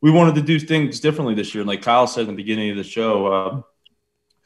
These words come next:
it was hard to try to put an episode out weekly as we're hunting, you know, 'cause I'm hunt-, I'm hunt-, I took, I took, I've been off since October until my tags filled. I'm, I'm, I took off of work, but I'm hunting and editing. If I have to edit, I didn't hunt that morning,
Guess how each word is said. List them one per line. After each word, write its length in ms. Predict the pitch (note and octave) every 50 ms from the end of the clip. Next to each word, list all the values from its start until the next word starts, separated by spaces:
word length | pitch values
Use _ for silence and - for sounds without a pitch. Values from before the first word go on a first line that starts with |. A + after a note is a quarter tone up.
| _ _
it 100 | - A#2
was 120 | A#2 A#2 -
hard 360 | - C3 D3+ C#3+ A#2+ - G2+
to 80 | G2+
try 260 | - - - A#2 A2 G#2+
to 60 | A2
put 260 | - - - B2+ A2+
an 120 | G#2+ G2+
episode 440 | - A2+ A#2 - A2+ - - A2 A2
out 440 | G#2 G#2 G#2 - - - - _ -
weekly 540 | A#2 A#2 A2+ A2+ - A2+ G#2 G2+ G2 F#2+ - -
as 340 | G#2 G#2+ A#2 B2 A2+ - -
we're 140 | G#2+ F#2+ -
hunting, 340 | G#2+ A2 G#2+ G2 - - _ _ _ _ _ _ _ _ _ _ _ _
you 140 | G2+ F#2+
know, 160 | F#2+ G2 F#2+ F#2+
'cause 340 | - - F#2 F#2 - - -
I'm 160 | A2+ A#2+ B2
hunt-, 280 | A2+ A#2 A#2 - - - - -
I'm 260 | - - - A2+ A2+
hunt-, 220 | A#2 B2 A#2+ -
I 120 | G#2+ A2+ A2
took, 340 | - B2 A2 - - _ _ _ _ _ _ _ -
I 80 | A#2 B2
took, 300 | - - A#2+ - - - -
I've 160 | B2+ C#3 C#3
been 100 | B2+ A2
off 240 | A2 A2+ A2 A2 -
since 200 | - A2 G#2+ A2+
October 520 | G#2 G2+ - - B2 A#2+ A2 A#2 - -
until 200 | D#3 - - G2
my 120 | G2+ G2+
tags 420 | - - G#2+ G#2+ G#2+ G#2 G#2 G2 -
filled. 260 | - - - - F2
I'm, 220 | - - E2 E2+ -
I'm, 220 | - G2+ G2+ G2 - _ _ -
I 100 | D2+ F2
took 200 | - - G2+ G2+
off 180 | G#2 G2+ G#2
of 60 | G#2+ G#2
work, 300 | G#2 G#2+ G#2 G#2+ - - _ _ _ _ _ _ _ _ _ -
but 120 | G#2 G#2+
I'm 160 | A2+ B2+ B2 A2+
hunting 420 | B2+ B2+ B2+ A#2+ A#2 A2+ A2 G#2+
and 80 | G#2+ G2+
editing. 460 | G#2+ A2 G#2+ G#2 F#2 E2+ D#2 - -
If 120 | - -
I 80 | G2+ G#2
have 120 | G#2 -
to 60 | G#2+
edit, 280 | G2+ G#2 A#2 A2+ A2+ G#2+
I 80 | G2+ G2+
didn't 160 | G#2 G#2 F#2+
hunt 180 | G#2+ A2 G2+ -
that 220 | - G2+ F2+ F#2+
morning, 400 | G#2 G#2 G#2 G#2 G#2 G2+ G2 F#2